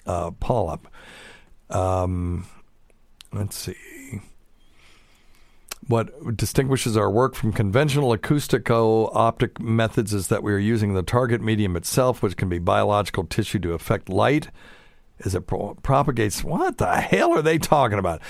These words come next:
This in situ interaction provides opportunities to counterbalance the obstacles that disturb the trajectory of light. What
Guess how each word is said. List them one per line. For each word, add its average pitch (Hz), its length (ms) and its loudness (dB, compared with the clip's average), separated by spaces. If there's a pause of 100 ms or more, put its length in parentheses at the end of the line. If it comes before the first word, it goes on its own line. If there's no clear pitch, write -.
(200)
This - 220 0
in 131 100 4
situ 160 500 2
interaction 123 680 0
provides 107 420 2
opportunities 113 640 0
to 92 80 -4
counterbalance 104 840 0
the 90 240 -2 (280)
obstacles 123 720 -2 (460)
that - 160 -2
disturb 139 540 -2
the - 80 0
trajectory 120 680 0
of 78 160 -4
light. 92 760 -2 (880)
What 160 260 -4